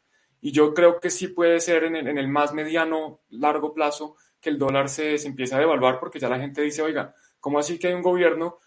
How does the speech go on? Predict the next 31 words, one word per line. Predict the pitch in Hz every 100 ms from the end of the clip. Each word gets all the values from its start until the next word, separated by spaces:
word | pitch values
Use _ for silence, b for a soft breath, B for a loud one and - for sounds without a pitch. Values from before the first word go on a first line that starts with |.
| _
que | 156
imprime | 139 156 160
dinero, | 185 165 143 156 156 _
le | 135
regala | 135 139 139 156
dinero | 170 147
a | 143
sus | 165
ciudadanos | - 147 127 135 147 - _ _
y | 147
nosotros | 147 131 127 151
aquí | 170 147
pagando | 147 147 156 156 156 156
un, | - 151
un | 156 147 147 143 - _ _ _ _ _
di-, | - 139 139 -
pa-, | 127 - 143
pagando | 143 135 135 143 - -
dinero | - 156 135
de | 151
verdad, | 160 123 131
digamos, | 135 127 123 127
o |
di-, | 127 120 b b
dinero | 139 127 135
más | 147 147 -
costoso, | - 151 - 139 135
más | 131 131
difícil | 139 151 143 143
de | 143
conseguir | 143 139 120 123 123